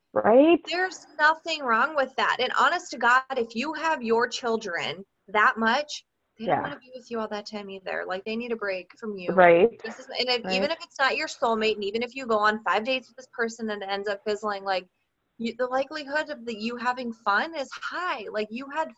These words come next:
Speaker 2: fun. You
Speaker 1: Right.
Speaker 2: enjoyed yourself. You got out of the house. You got dolled up.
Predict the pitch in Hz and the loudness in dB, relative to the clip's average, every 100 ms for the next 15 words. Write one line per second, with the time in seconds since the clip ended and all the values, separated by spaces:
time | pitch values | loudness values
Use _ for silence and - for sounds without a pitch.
0 | - 254 285 214 220 240 240 226 226 247 | 0 0 0 -4 -4 -6 -6 -6 -4 -4
1 | 269 262 - 226 208 175 - _ _ _ | -6 -10 -2 0 0 -2 -8 _ _ _
2 | _ - 240 247 277 285 269 254 269 269 | _ -10 4 4 4 0 0 2 2 0
3 | 240 - 202 247 262 262 240 214 240 | -6 2 4 4 2 2 4 6 6